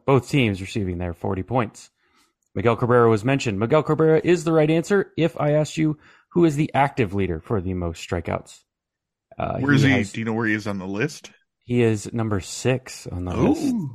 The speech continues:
Speaker 1: Two thousand
Speaker 2: All right.
Speaker 1: and, but he's two hundred strikeouts behind A-Rod.
Speaker 2: Oh,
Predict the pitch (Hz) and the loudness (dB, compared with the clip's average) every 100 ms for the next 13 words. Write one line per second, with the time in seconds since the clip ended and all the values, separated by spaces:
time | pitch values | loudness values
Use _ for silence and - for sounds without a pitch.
0 | 117 - 143 160 156 143 147 135 147 147 | -14 -6 0 0 0 0 0 -2 -4 -2
1 | 113 101 - 127 123 113 175 156 139 113 | -4 -6 -4 2 2 2 2 2 4 0
2 | 98 - 95 95 90 - 87 98 87 85 | -2 0 0 0 -4 -4 -8 -6 -6 -6
3 | 82 _ _ _ _ - 127 - - | -10 _ _ _ _ -4 -2 -2 -6